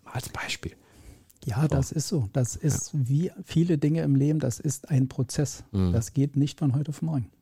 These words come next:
Speaker 1: Mhm.
Speaker 2: Da muss man drauf hinarbeiten.
Speaker 1: Hast du noch andere Themen auf der Agenda, die du bespielen willst? Oder ist das jetzt erstmal so die, die wichtigsten Aspekte deiner, deiner Ansicht nach?
Speaker 2: Für mich ist das erstmal so das Wichtigste.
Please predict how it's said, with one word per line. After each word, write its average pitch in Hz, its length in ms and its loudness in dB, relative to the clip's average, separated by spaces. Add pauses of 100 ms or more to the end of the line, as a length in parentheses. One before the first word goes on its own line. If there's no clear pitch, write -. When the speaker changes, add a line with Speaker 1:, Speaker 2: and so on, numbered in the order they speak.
Speaker 1:
Mhm. 87 260 -4
Speaker 2:
Da 104 100 -4
muss 123 220 0
man 127 300 0 (280)
drauf 113 200 -2
hinarbeiten. 117 600 0 (380)
Speaker 1:
Hast 107 220 0
du 151 40 6
noch 131 140 4
andere 135 240 2
Themen 151 220 4
auf 147 140 0
der 147 120 2
Agenda, 135 360 4
die 139 160 0
du 135 100 4
bespielen 143 500 4
willst? 165 340 2
Oder 107 200 2
ist - 100 0
das 107 120 2
jetzt 101 120 -2
erstmal 104 380 2
so 98 360 4
die, 95 320 0
die 98 180 2
wichtigsten - 420 0
Aspekte 87 460 -2
deiner, 87 400 2 (120)
deiner 85 240 0
Ansicht 87 360 -4
nach? 80 240 -2 (520)
Speaker 2:
Für 135 240 2
mich 151 400 2
ist - 460 -4
das 127 300 0
erstmal 131 360 2
so 120 140 2
das 113 240 0
Wichtigste. - 480 -8